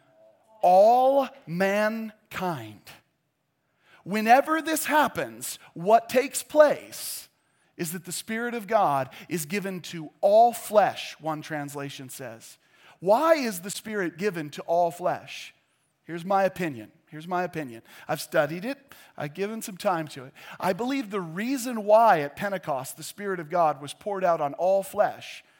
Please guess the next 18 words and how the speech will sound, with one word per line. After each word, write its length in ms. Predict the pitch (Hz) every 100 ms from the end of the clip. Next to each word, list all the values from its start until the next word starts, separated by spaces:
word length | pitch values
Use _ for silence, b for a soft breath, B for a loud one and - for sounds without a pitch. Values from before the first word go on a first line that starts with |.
| b b
and 120 | 160
not 260 | 160 196 247
just 200 | 262 -
people 320 | 269 269 247
who 140 | 226
ask 340 | 214 220 240 -
for 260 | - 147
it, 240 | 107 - - b b b b
but 180 | 190 -
all 280 | 202 247 302
mankind. 760 | 277 269 262 277 277 147 123
It 80 | 160
doesn't 320 | 233 240 277
say 240 | - 277 214
to 140 | 170
just 320 | 156 208 -
the 80 | 226
Jews. 500 | 190 254 131 104